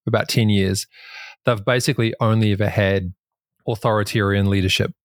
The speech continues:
So the kind of guy that Vladimir Putin is, as much as it's kind of a shock to us if we had somebody like that in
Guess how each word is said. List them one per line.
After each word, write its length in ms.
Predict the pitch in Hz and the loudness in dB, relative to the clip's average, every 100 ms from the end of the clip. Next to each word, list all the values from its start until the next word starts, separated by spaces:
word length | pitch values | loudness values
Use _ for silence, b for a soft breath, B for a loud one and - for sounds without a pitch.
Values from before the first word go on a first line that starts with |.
| _ _ _ _ _ _ _ | _ _ _ _ _ _ _
So 420 | - 104 101 95 - | -2 0 0 -2 -6
the 60 | 123 | -2
kind 220 | 165 160 | 0 0
of 80 | 123 | 0
guy 120 | 123 | -2
that 100 | 113 | 0
Vladimir 380 | 123 113 110 107 | 0 0 0 0
Putin 380 | - 113 113 | 0 0 0
is, 300 | 110 156 170 - B B B | 2 0 -2 -6 B B B
as 120 | 107 | -2
much 200 | 107 120 | 0 2
as 80 | 110 | 2
it's 140 | 113 - | 0 0
kind 180 | 123 | 0
of 60 | 107 | 0
a 40 | |
shock 260 | 104 127 - | 0 0 0
to 140 | - 127 | 0 0
us 280 | 165 - | 2 -2
if 80 | - | -2
we 140 | 123 104 | 0 0
had 100 | 98 | 0
somebody 240 | 107 104 | 0 2
like 200 | 92 120 | 0 0
that 280 | 110 101 - | 0 2 0
in 300 | 107 101 | 2 2